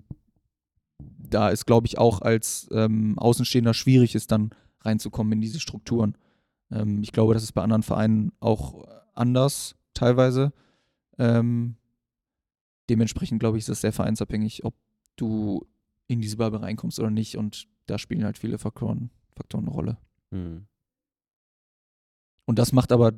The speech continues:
Speaker 1: um nochmal zu dem Beispiel zurückzukommen, das macht den Verein auch eben so stark, weil die Identif-, Identifikation so groß ist, dass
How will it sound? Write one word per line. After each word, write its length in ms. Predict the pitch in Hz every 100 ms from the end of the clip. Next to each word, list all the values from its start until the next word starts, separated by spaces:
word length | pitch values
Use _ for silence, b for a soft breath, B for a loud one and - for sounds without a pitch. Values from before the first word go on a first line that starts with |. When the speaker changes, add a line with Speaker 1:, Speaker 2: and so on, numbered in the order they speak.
| - -
Speaker 1:
um 240 | 120 117
nochmal 260 | 117 117 110
zu 100 | 117
dem 220 | 110 107 - _ _ _ _ - -
Beispiel 280 | 110 - 117
zurückzukommen, 420 | 120 131 123 113
das 120 | 110
macht 160 | 120 -
den 80 |
Verein 220 | 117 - 120
auch 100 | 110
eben 140 | 190
so 100 | -
stark, 380 | - 123 117 -
weil 80 | 113
die 100 | 110
Identif-, 260 | 110 - _
Identifikation 760 | 127 113 117 123 120 - 120 117
so 340 | 123 139 - _ -
groß 360 | - 139 156 120
ist, 300 | 151 - 123
dass 320 | 113 -